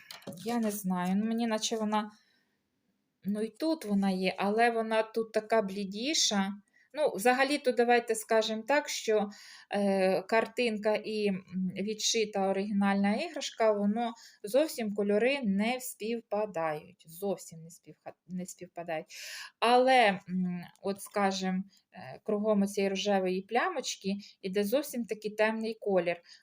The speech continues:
а тут він іде, ну, він просто під, під тон, е, крайнього кольору. Ну, але я по ключу вишивала,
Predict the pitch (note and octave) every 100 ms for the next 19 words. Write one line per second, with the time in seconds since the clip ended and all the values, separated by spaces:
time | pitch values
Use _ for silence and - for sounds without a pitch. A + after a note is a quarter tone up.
0 | _ F#3 F3 _ C#4 F4 E4+ G#3+ G3 F#3
1 | E3+ G#3 B3 B3 - _ _ _ _ _
2 | _ _ _ _ _ _ _ _ _ _
3 | _ _ _ _ _ _ _ _ _ _
4 | _ _ _ _ _ _ _ _ _ _
5 | _ _ _ _ - G3+ G#3 G#3 A3+ C#4+
6 | - A#3+ G#3+ G#3 - - - - _ G#3+
7 | G#3 - C4 C#4+ A3 F#3+ D3+ F2+ C2 D2+
8 | D2 _ _ _ _ _ _ _ _ _
9 | _ _ _ _ _ A3 A3+ A#3+ A3 G3+
10 | G3+ F3+ E3 D#3 D#3 F#3+ _ _ _ _
11 | _ _ _ _ _ _ _ - - -
12 | _ G3 D4 E4+ A#3+ B3+ B3+ A#3 G#3+ G#3+
13 | G#3 A3+ G#3 G#3+ G3+ G#3 G3+ - G#3 G3+
14 | A#3 - C#4 D4 D4+ D4+ D4+